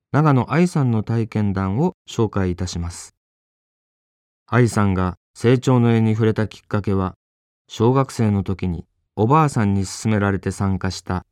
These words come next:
小学生錬成会でした。愛さんはあまり乗り気ではありませんでしたが、兄や妹も一緒に参加するというので参加することにしました。錬成会では、人間は神の子であることや、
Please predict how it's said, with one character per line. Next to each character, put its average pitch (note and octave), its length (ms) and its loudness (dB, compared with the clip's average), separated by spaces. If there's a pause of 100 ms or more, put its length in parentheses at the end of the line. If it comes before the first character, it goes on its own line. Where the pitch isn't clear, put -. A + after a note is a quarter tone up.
(260)
小 C3+ 240 2
学 E3+ 160 -2
生 D3 300 0
錬 C#3 200 2
成 C3 280 -2
会 F#2 260 -2
で E2+ 100 -8
し - 100 -12
た。 - 140 -20 (960)
愛 B2 180 6
さ A2 160 0
ん F#2+ 140 0
は F#2 200 -2 (160)
あ A2 80 -2
ま C3 120 4
り D#3 100 4
乗 B2 100 4
り D3+ 140 2
気 - 80 -4
で E3+ 100 4
は A#2 180 0
あ G2 60 0
り B2 80 0
ま E3 100 2
せ E3+ 160 0
ん D3+ 120 2
で A2+ 80 0
し - 80 -8
た F#2 160 -8
が、 F2+ 160 -12 (520)
兄 A#2+ 280 4
や F#2 160 0 (180)
妹 D#3 460 4
も G2+ 160 -4 (200)
一 A2 100 -2
緒 - 240 0
に G3 100 4
参 F3 240 0
加 E3+ 100 -4
す D#3 160 -4
る D3+ 100 -2
と C3 140 0
い A2 100 2
う G#2+ 80 2
の G2+ 120 0
で F2 140 -8 (280)
参 B2+ 240 0
加 D#3 140 0
す E3 100 -4
る D#3 100 -2
こ E3 120 -6
と F3+ 80 -2
に C#3+ 120 -2
し - 140 -6
ま F#2+ 80 -4
し - 80 -14
た。 - 200 -20 (1200)
錬 A#2 200 4
成 A2 220 4
会 G2+ 240 0
で G2 80 0
は、 F#2 220 -2 (500)
人 A#2+ 140 4
間 B2 200 4
は A#2 140 4
神 E3+ 240 4
の D3+ 100 2
子 C3 100 0
で A#2 140 0
あ A2+ 80 0
る G#2+ 100 -2
こ G2+ 140 -6
と G2 100 -4
や、 G#2+ 180 -4